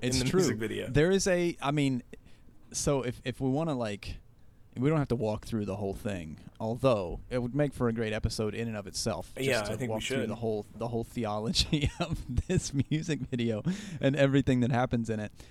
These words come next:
Speaker 1: Um, but more interestingly, and why we're bringing it up today, and how I think it could even maybe take us into the conversation we're gonna have, um, you know, initially I watched it, and I, I watched it because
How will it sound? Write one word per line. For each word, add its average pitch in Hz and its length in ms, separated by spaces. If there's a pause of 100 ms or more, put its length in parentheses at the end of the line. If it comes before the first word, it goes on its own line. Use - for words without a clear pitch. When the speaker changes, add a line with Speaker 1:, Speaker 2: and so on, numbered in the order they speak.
(140)
Speaker 1:
Um, 117 360 (160)
but 160 200
more 240 200
interestingly, 123 560
and 127 120
why 131 200
we're 147 140
bringing 123 320
it 113 80
up 110 140
today, 101 380
and 113 100
how 117 160
I 113 80
think 120 200
it - 80
could 113 140
even 107 180
maybe 104 200
take 101 240
us 95 100
into 107 220
the 98 80
conversation 107 480
we're 98 80
gonna 98 120
have, 117 220 (520)
um, 127 380 (840)
you 180 100
know, 160 140
initially 214 560
I 147 120
watched 104 420
it, 127 140
and 131 100
I, 123 200
I 120 100
watched 135 300
it 143 60
because 127 720